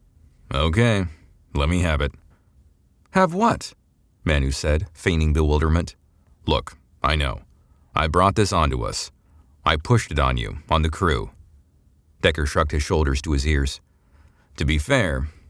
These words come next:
it's not as if I could have known what our little pickup mission would turn into. Samantha either. I believe her story, the part she's sharing." "It's an awfully opportune series of coincidences."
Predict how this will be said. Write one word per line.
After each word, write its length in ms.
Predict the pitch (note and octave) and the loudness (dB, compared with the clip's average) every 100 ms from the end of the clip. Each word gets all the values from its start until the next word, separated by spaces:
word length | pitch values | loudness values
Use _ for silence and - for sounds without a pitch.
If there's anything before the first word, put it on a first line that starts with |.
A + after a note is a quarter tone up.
| _ - | _ -8
it's 180 | F2 - | -6 0
not 240 | A2+ D3 | 0 2
as 140 | C#3+ A2+ | 0 0
if 120 | A#2 | 2
I 100 | G2 | 0
could 140 | G#2 | 2
have 120 | F2+ | 0
known 380 | D#2 G2 G2 D2+ | 2 4 4 2
what 100 | C#2+ | 2
our 160 | C#2+ C#2+ | 2 2
little 200 | D#2 D2 | 0 -2
pickup 320 | - A2+ - | 0 0 0
mission 340 | C#2 C#2+ D2 | -4 -4 -2
would 120 | C#2+ C2+ | -2 0
turn 220 | E2+ D#2+ | 0 2
into. 380 | E2 C#2+ A#1+ A#1+ - _ _ | 0 -4 -10 -12 -18 _ _
Samantha 400 | - E2+ G#2 D#2+ | -4 0 2 0
either. 340 | D2 D#2+ A#1 - - - _ _ _ | 0 -2 -4 -8 -16 -20 _ _ _
I 100 | G2+ | 0
believe 300 | A#2 B2+ C3 | 2 2 2
her 80 | G2+ | 2
story, 520 | D#2 A#2 G#2 B1 B1+ - - - - | 0 0 2 0 -4 -8 -20 -10 -6
the 80 | |
part 200 | D#2 F2+ D#2 | 2 0 0
she's 160 | C#2 | -8
sharing." 480 | - - F2+ C2 - - _ _ _ _ - - - - _ - | -6 0 0 0 -6 -14 _ _ _ _ -20 -20 -20 -20 _ -4
"It's 180 | F2 F2 | -2 0
an 100 | F#2 | 0
awfully 460 | F2+ A2+ B2 C3+ | 4 2 4 2
opportune 480 | C3+ C3+ B2+ C#3+ C#3+ | 2 2 -2 0 0
series 360 | B2+ D3 D3 C3+ | 0 0 0 0
of 80 | |
coincidences." 880 | B2+ C#3+ D3+ G#2 E2 D#2 F2 D#2+ - | -2 -2 0 0 0 0 -2 -4 -6